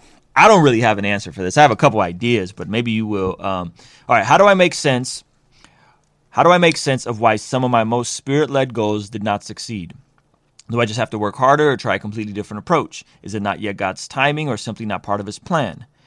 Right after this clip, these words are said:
And when is, and when the distinction is hazy, how in my heart do I know the difference?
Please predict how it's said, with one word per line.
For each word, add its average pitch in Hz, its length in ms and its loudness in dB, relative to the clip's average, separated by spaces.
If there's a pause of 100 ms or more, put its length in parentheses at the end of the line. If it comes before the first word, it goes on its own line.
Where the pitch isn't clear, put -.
(200)
And 107 200 -4
when 139 220 0
is, 123 220 -6 (240)
and 113 200 -4
when 131 140 -2
the 131 80 -2
distinction 139 600 -6
is 110 120 -8
hazy, 147 580 -2
how 120 300 0
in 127 60 -4
my 113 180 -2
heart 104 260 -4
do 101 120 -8
I 90 80 -8
know 95 100 -10
the 92 120 -10
difference? 107 480 -12